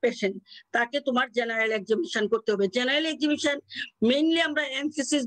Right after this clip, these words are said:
দেবো কিসে? mainly তাকে emphasis দেবো, mainly দেখবো anemia আছে কিনা, patient is whether patient, যেহেতু placenta previa patient, she is severe or moderately anemic থাকবে।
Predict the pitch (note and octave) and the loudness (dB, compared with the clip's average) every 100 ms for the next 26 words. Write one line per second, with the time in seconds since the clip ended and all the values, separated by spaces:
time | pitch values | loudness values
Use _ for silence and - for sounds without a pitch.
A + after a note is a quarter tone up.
0 | C4+ C#4 - B3 E4+ D#5 - B3+ C4 - | 2 2 0 -2 0 0 -2 -10 -10 0
1 | G#3+ A3 B3+ C#4+ C#4+ - A3 A#3+ A#3 A#3 | 4 4 2 0 -2 -2 -4 -2 -2 -2
2 | A3+ A#3+ F#3+ A3 A3 A3+ A#3 A3+ G#3+ A#3+ | -2 -2 0 2 4 2 2 0 2 0
3 | - - - - C#4 D#4+ F4+ D4+ A3 G#3+ | -2 -6 -14 0 2 4 4 4 2 -2
4 | G#3 G#3+ G3+ G3 G#3 A3+ A#3 A3 G#3+ - | -4 0 0 2 -2 0 0 -2 -4 -12
5 | - - C#4+ C4+ A#3+ A3 G#3+ G#3+ A#3+ D4 | -8 2 2 2 -4 -4 -2 2 4 2
6 | D#4+ - B3 - A3+ A#3+ B3 A3+ A#3 A3 | -2 -4 -4 -2 -6 -4 0 0 0 -4
7 | G#3 A3+ A#3+ A#3+ B3 A3 - B3 A#3 A3+ | -6 -4 -4 -4 -4 -6 0 2 4 2
8 | G3 G3 - - - - D4 C#4+ C#4 B3 | 0 -4 -6 -8 -2 0 2 2 2 0
9 | A#3+ - - G#3+ G#3 G#3+ G#3+ G#3+ A#3 A3+ | -4 -10 -8 -2 -2 -2 0 2 0 0
10 | G#3 G3 G3 _ A3 A#3 A#3 G#3 - G3+ | 0 0 -2 _ 2 2 2 -2 -2 -4
11 | - - | -4 -14